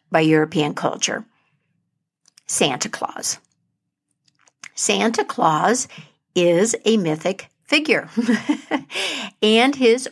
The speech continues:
origins are murky in the manner of the mythological.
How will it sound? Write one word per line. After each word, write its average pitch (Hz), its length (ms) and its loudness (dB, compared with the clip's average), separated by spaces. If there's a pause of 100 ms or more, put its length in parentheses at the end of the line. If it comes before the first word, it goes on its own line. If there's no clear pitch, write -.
origins 175 600 0 (120)
are 175 460 2
murky 170 600 0 (260)
in 185 240 -4
the 202 60 -2
manner 170 440 -2
of 170 120 -4
the 175 80 -4
mythological. 165 800 -2